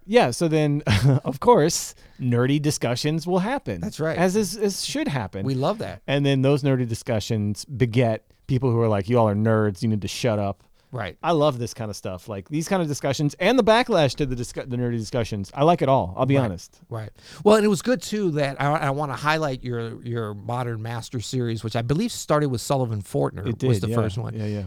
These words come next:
Speaker 2: Gerald Clayton has been featured.
Speaker 1: Yeah.
Speaker 2: Melissa Aldana, um, maybe, was Ambrose? I know you were talking about, or was that
Speaker 1: No, I'll
Speaker 2: something?
Speaker 1: probably do,
Speaker 2: Okay.
Speaker 1: actually, I think next up is gonna be Aaron Parks.
Speaker 2: Aaron Parks.
Speaker 1: I've had a lot of requests for Aaron Parks,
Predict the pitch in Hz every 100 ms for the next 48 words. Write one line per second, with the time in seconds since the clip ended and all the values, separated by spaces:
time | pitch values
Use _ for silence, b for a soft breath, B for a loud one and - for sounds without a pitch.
0 | 90 117 127 127 123 - - - 147 147
1 | 156 143 131 131 117 135 113 135 139 131
2 | 110 123 104 90 131 127 139 123 117 120
3 | 123 123 123 123 - - 117 117 117 117
4 | 113 113 - 120 120 120 117 - 127 117
5 | 127 175 208 214 202 - - - 123 135
6 | 151 127 113 127 127 123 - 110 123 165
7 | 156 151 143 170 180 165 160 151 156 180
8 | 185 151 - 165 165 330 151 139 - 143
9 | 139 127 139 123 117 113 110 110 - 110
10 | 143 - - - 131 120 117 120 139 131
11 | 120 123 120 123 117 - 123 117 113 120
12 | 127 - -